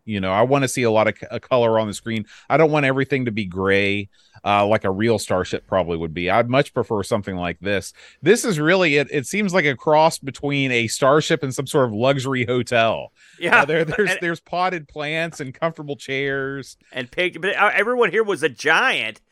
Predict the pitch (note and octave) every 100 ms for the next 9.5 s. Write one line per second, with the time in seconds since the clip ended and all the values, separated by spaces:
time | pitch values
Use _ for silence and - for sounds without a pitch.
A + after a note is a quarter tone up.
0 | _ _ D#3+ - G#3+ G#3 F#3 - G#3 G#3+
1 | F#3+ F3 F3 G3 F#3+ D#3+ C3 G2 F#3 G3+
2 | - E3 D#3 G#3 G3+ A2 D3+ - - F3+
3 | G#3+ F#3+ D3+ B2+ A#2 B2 A2+ C3+ F#2+ -
4 | A#2 G#2 F2+ C#2+ A1 - - G#2+ F2+ -
5 | E2+ D#2+ C#3 A#2+ F#2 - - _ _ G3
6 | F3+ D#3 - G#3 A#3+ A#3 - C#3 C#3+ B2+
7 | G#2+ - - D3 G3 - - D#3+ D#3+ D3+
8 | E3 A3 A3+ A3 D#3+ E3+ G3 D#3+ A#2 G2+
9 | - F#2+ E2+ D#2